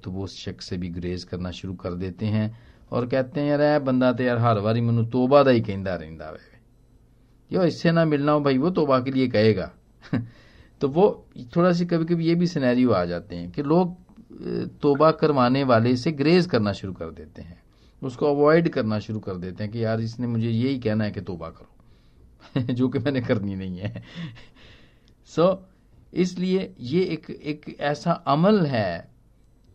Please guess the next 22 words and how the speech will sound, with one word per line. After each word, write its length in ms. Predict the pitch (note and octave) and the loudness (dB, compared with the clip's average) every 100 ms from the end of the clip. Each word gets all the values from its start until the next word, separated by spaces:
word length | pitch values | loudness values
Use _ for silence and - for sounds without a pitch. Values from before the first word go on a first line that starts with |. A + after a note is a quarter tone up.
| - G#2 G#2 G#2 G2 F#2 | -4 0 0 0 -2 -6
जिससे 420 | A2 D3 C3 D#3+ | -8 -12 -6 -4
हम 180 | D3+ D3 | -4 -2
डरते 400 | A2+ A2 A2+ D#3+ | 0 0 0 -2
भी 200 | D#3+ D#3+ | 0 -2
हैं, 400 | D#3+ D3+ D#3 - _ _ _ _ _ _ | -2 -2 -6 -12 _ _ _ _ _ _
अ, 240 | - B1+ G#1 | -10 -8 -8
या 200 | A#2 - | -8 -10
हम 380 | G#2+ C#3+ C3+ A#2+ | -6 -6 -6 -10
इसको 200 | B2+ C#3 | -10 -10
कह 200 | B2+ C3+ | -6 -6
सकते 340 | B2 A2 - G#2+ | -4 -8 -6 -8
हैं 80 | G#2 | -8
कि 80 | |
this 140 | G#2 G2 | -10 -10
is 260 | G2+ G2+ | -8 -4
another 220 | G#2 G2+ G#2 | -4 -4 -6
form 400 | - F#2 F#2 F2+ | -6 -6 -6 -10
of 140 | - | -14
change। 560 | - A2+ A2 F#2 D#2 - - - _ _ _ _ _ _ _ _ _ _ _ _ - | -2 2 2 2 -6 -16 -20 -20 _ _ _ _ _ _ _ _ _ _ _ _ -4
और 200 | A#2 A#2 | -4 -4
चेंज 640 | - C#3 C#3 C#3+ C3 - _ _ _ _ _ _ _ B2+ | -8 -6 -4 -6 -8 -16 _ _ _ _ _ _ _ 2
always, 540 | D3 E3 C#3 G#2+ | 4 4 2 0